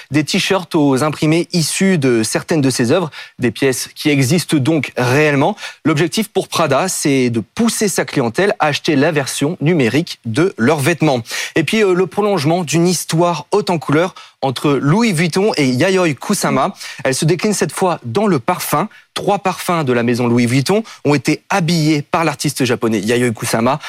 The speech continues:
Pois et fleurs colorées, la signature de l'artiste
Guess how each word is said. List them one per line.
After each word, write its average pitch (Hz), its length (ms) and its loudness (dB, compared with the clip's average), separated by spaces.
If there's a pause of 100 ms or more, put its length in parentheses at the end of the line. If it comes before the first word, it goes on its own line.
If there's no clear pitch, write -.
(220)
Pois 139 480 2
et 113 100 -2
fleurs 160 460 0
colorées, 180 420 2
la 160 100 2
signature 185 600 0
de 147 80 2
l'artiste 135 480 -4